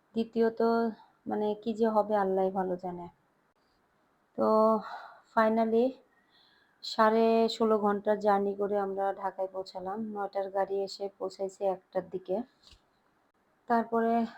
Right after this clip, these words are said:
খুবই টায়ার্ড হয়ে আছি। বাসায় এসে দেখি যে ফ্লোরের অবস্থা খুবই বাজে হয়ে আছে। কেমন যেন কয়েকটা দিন ঘরে না থাকলে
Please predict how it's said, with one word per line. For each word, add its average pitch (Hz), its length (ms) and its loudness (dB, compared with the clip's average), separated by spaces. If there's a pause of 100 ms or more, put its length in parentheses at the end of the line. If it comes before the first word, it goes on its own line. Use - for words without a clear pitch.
(120)
খুবই 240 340 -4
টায়ার্ড 226 380 4
হয়ে 220 220 2
আছি। 208 320 0 (480)
বাসায় 208 340 -2
এসে 214 160 -8
দেখি 214 260 -2
যে 220 140 -2
ফ্লোরের 214 460 -2
অবস্থা 196 400 -2
খুবই 202 480 -6
বাজে 202 340 -2
হয়ে 202 200 -2
আছে। 190 280 -4 (800)
কেমন 220 180 0
যেন 220 160 0 (440)
কয়েকটা 208 280 0
দিন 214 160 -4
ঘরে 202 260 -2
না 208 140 -2
থাকলে 208 340 -6